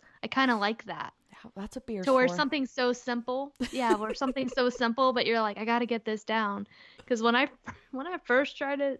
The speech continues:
Speaker 1: started trying to use a fly rod, that shit pissed me off. Like,
Speaker 2: Oh, yeah.
Speaker 1: I'm not gonna lie,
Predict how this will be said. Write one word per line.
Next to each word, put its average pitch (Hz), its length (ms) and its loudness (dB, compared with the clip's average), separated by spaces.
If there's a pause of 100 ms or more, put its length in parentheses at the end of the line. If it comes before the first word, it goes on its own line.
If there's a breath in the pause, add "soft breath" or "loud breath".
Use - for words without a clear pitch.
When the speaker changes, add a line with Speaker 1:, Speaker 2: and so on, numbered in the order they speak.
Speaker 1:
started 277 600 -2
trying 269 300 2
to 269 80 4
use 262 260 4
a 254 60 2
fly 254 300 4
rod, 254 540 6
that 302 280 0
shit - 360 0
pissed 220 280 -2
me 202 180 -2
off. - 400 -4
Like, - 360 -4
Speaker 2:
Oh, 156 140 -18
yeah. 196 300 -14
Speaker 1:
I'm 285 300 6
not 226 240 6
gonna 214 220 0
lie, 170 400 -2